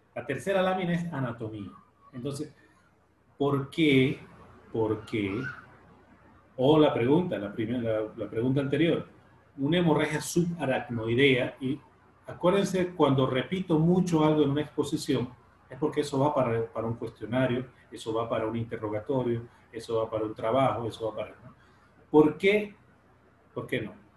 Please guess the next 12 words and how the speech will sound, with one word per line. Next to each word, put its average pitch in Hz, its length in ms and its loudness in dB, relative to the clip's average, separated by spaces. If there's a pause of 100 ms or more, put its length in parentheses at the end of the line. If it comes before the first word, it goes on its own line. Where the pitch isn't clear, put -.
(420)
Una 190 180 4
hemorragia 175 500 4
subaracnoidea 131 1200 0 (1160)
produce 156 760 2
efecto 135 580 -2
de 147 140 2
masa, 175 680 0 (400)
sí, 196 720 0 (320)
no 151 640 2 (180)
y 143 100 -2
por 127 460 -2
qué. 131 360 0